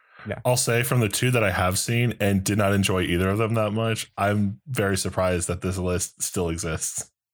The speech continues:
Speaker 1: Yeah. There, um, it started, the, the Blacklist of the most liked unmade scripts,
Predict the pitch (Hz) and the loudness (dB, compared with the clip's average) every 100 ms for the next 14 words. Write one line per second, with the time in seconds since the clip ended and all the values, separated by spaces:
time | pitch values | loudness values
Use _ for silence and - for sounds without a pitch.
0 | _ 156 107 _ _ 120 135 156 - 120 | _ -6 -6 _ _ -4 -2 -2 -4 -2
1 | 120 110 104 _ _ _ 139 139 - 127 | 0 -2 -8 _ _ _ -4 -4 -4 -2
2 | 135 - 139 127 120 110 107 147 127 110 | -2 -6 -4 0 2 0 -2 -4 -4 -2
3 | 113 117 - 151 156 - 120 110 104 - | -2 -2 -2 -2 -2 -4 0 0 -2 -6
4 | _ 147 117 113 113 117 - - - 117 | _ -4 -2 0 0 -2 -6 -16 -8 -2
5 | 107 107 - 120 110 107 107 101 - - | -2 -2 -4 -2 0 0 -2 -4 -10 -14
6 | - 104 - - - | -8 -6 -6 -10 -14